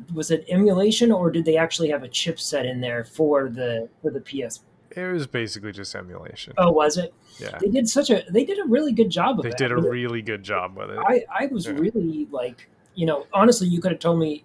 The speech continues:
Speaker 1: either way, and I would have been like, "Yep, I believe it," because it was just so well done.
Speaker 2: I
Speaker 1: Uh,
Speaker 2: think it was emulation similarly to how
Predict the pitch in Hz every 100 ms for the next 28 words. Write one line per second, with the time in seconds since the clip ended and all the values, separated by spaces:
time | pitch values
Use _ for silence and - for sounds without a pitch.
0 | - 180 165 147 156 160 135 131 120 135
1 | 131 120 113 135 180 208 _ _ _ _
2 | _ 156 160 170 233 170 127 _ 160 147
3 | 139 139 143 135 123 143 - - 156 147
4 | 143 139 131 127 147 135 113 _ 170 143
5 | 156 196 208 220 185 180 143 113 - -
6 | 127 127 123 113 110 107 - 113 110 110
7 | 107 - - - 117 110 110 110 110 107
8 | 107 104 104 107 101 - 101 95 95 95
9 | 95 95